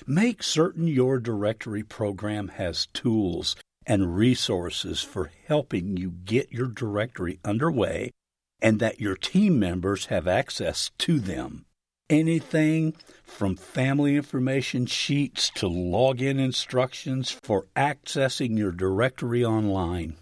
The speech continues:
The bottom line, make this project a fun and engaging time. Get a plan.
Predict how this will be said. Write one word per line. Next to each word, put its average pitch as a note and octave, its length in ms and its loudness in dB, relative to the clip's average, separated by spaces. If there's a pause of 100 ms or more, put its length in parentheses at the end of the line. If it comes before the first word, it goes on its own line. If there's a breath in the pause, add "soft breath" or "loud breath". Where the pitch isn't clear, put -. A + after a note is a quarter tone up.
(640 loud breath)
The B2+ 100 2
bottom A#3+ 280 2
line, F#2 580 2 (240)
make B2+ 560 2
this B2 460 -2 (100)
project A#2+ 840 -2 (140)
a D#2+ 180 -4
fun B2+ 760 0
and F2+ 180 -4
engaging F#2+ 1000 0
time. D2+ 640 -4 (800)
Get G#3+ 140 2
a - 80 -2
plan. D2+ 800 -4